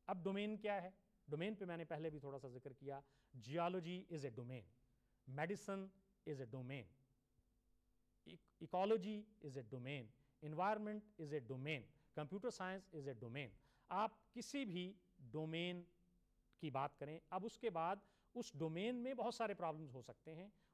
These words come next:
उस डोमेन में भी आपको एक्सपर्ट सिस्टम डेवलपमेंट करने के लिए बहुत ज़्यादा स्पेसिफिक होना पड़ेगा। जैसा कि मैंने पहले जिक्र किया कि मेडिकल के बहुत सारे शोबाजात हैं, आपको स्पेसिफिक होना पड़ेगा, अ, उस पर्टिकुलर डिसिप्लिन में भी।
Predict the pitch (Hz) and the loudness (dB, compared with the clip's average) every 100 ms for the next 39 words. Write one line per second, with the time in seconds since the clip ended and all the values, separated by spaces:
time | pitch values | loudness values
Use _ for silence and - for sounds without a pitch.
0 | - 220 151 170 170 240 240 220 190 208 | -6 -6 0 0 2 2 0 -2 0 0
1 | 165 180 - 180 165 - - 185 - - | 0 -2 -2 -2 -2 -6 -6 -6 -6 -12
2 | 170 143 143 156 151 151 139 147 - - | -8 -4 -4 -6 -8 -8 -8 -10 -12 -14
3 | 147 139 139 156 - - - 127 214 202 | -10 -4 -2 -4 -6 -20 -10 0 2 2
4 | 143 135 156 170 - - - 196 - 127 | 2 0 0 -2 -6 -8 -6 -6 -6 -6
5 | 120 107 87 82 - _ _ _ _ _ | -8 -10 -14 -18 -20 _ _ _ _ _
6 | _ - 160 165 143 135 131 123 120 117 | _ -2 0 0 -4 -6 -8 -8 -10 -10
7 | 123 - 135 156 - _ - 147 123 165 | -14 -12 -6 -6 -8 _ -2 -2 2 2
8 | 226 240 214 196 170 165 180 185 196 190 | 2 2 2 2 0 2 0 0 0 0
9 | 185 180 190 226 254 _ - 156 - 180 | 2 0 0 -6 -10 _ -4 -2 -2 -6
10 | - - 196 - 277 156 123 113 120 120 | -8 -6 -6 -2 -2 -2 -6 -4 -4 -2
11 | 143 214 - _ - 151 147 - 185 - | -4 -4 -14 _ -8 -2 0 -2 -4 -6
12 | - 226 214 147 139 175 135 - 135 113 | -4 -2 -2 -2 -2 -2 -6 -8 -8 -10
13 | 98 85 - | -14 -18 -20